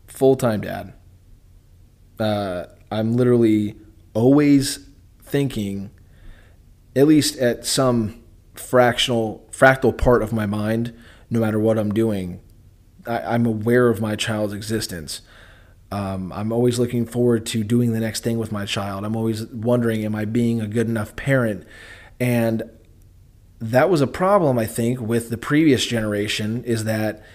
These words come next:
they didn't have that question in their head. And I'm going to generalize because, uh, you see it case after case with previous generations that, um,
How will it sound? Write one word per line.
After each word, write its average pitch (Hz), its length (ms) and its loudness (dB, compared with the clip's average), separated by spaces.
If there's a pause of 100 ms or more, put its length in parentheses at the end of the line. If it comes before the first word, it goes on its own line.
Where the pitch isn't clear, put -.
(220)
they 123 560 4
didn't 123 420 2
have 131 440 -2
that 113 200 0
question 117 440 0
in 101 100 -6
their 107 160 -6
head. 101 360 -4 (300)
And 107 100 -2
I'm 139 220 0
going 135 560 2
to 131 160 2
generalize 107 640 0
because, 107 540 -6 (180)
uh, 113 40 -4
you 110 400 -4
see 131 300 0
it 113 100 0
case 123 280 0
after 123 240 -2
case 107 520 -4 (400)
with 110 580 -4
previous 110 400 -4
generations 117 680 -4
that, 104 340 -8 (480)
um, 98 560 -6